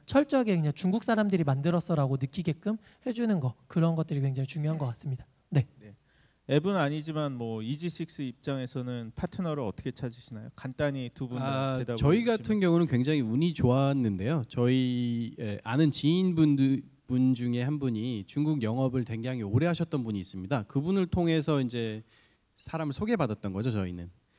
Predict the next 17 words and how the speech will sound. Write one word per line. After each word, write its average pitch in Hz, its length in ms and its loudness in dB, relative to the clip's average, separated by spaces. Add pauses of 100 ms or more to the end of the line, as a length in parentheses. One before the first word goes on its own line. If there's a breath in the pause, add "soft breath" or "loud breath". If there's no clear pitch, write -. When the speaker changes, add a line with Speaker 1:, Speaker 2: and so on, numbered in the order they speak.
(100)
Speaker 3:
그러니까 131 180 0
저, 127 160 -6
제가 143 320 2
막 135 340 0
이렇게 127 300 -6
콜드 233 320 -4
이메일을 165 340 2
보내서 117 400 -2
"나랑 110 200 -8
같이 123 240 -6
일할래? 120 240 -4
나랑 117 200 -4
같이 110 260 -6
일할래?" 123 300 -2
이런 117 200 -2
게 120 80 0
아니라 117 340 -2